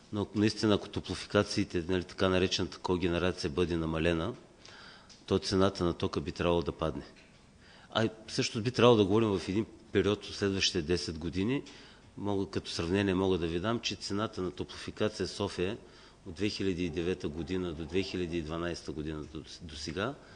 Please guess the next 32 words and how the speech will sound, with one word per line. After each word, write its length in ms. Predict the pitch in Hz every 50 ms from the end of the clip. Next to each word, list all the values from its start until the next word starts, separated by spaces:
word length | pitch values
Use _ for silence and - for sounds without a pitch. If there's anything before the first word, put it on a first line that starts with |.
| - - - - - - - - -
се 160 | - - - 98
е 20 |
вдигнала 440 | 85 90 117 110 101 92 92 101 101
три 180 | - - 90
пъти. 340 | 92 - - - - - - - - -
Тя 140 | - 92 85
беше 260 | 78 92 85 - 87
сто 220 | - - - 104
и 40 | 92
четиринайсет 640 | 82 - - - 90 80 82 87 87 85 - - -
лева 300 | 82 90 120 131 135 143 143 - - - - - - - - - - - - -
на 80 | 117 110
мегаватт 420 | 104 110 104 98 98 101 104 95
час, 420 | - - 104 98 - - - - - - - - - - - -
сега 260 | - - - 98 98 95
е 60 | 90
станала 420 | - - 101 98 92 90 85 80
триста 360 | 78 - 95 92 90 - -
и 40 | 90
шестнайсет 540 | - - - - - 90 87 80 - - -
лева. 340 | 90 95 104 117 131 143 151 - - - - - - - - - - - -
Като 240 | - - - - -
пример 320 | - - 107 110 104 104
мога 260 | 95 92 98 101 101 95
да 60 | 95
ви 80 | 92
посоча 400 | 82 - - - 104 92 - - - - - - - - -
какво 280 | - - - - 101
всъщност 460 | 92 - - 95 - - - - - -
е 60 | 87
зелената 520 | 73 85 87 90 92 90 85 85 - 87
енергия. 480 | 85 87 95 117 127 117 120 131 139